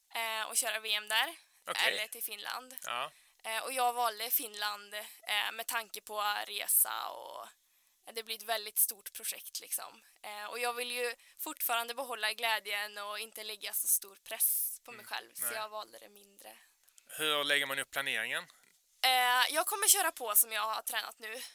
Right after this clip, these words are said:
Speaker 2: Mm.
Speaker 1: eh, tror jag. Och fortsätta gå på det här, eh, att, eh, i varje, jag brukar säga så, varje sekund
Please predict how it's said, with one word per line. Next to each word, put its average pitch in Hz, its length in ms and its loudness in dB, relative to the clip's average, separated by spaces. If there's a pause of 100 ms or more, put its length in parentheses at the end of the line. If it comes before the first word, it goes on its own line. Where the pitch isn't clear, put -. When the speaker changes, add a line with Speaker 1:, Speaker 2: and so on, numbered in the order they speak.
Speaker 2:
Mm. 208 500 -2
Speaker 1:
eh, 214 60 -4
tror 220 220 0
jag. 208 140 -4 (240)
Och 262 160 -2
fortsätta 226 560 -2
gå 220 260 -8
på - 100 -14
det 220 80 -8
här, 214 180 -2
eh, 202 60 -2 (540)
att, - 280 -6
eh, - 500 -12
i 247 80 -4
varje, 269 920 2 (380)
jag 240 140 -4
brukar 233 300 -8
säga 214 280 -2
så, 208 200 -2
varje 240 340 0
sekund 254 640 -4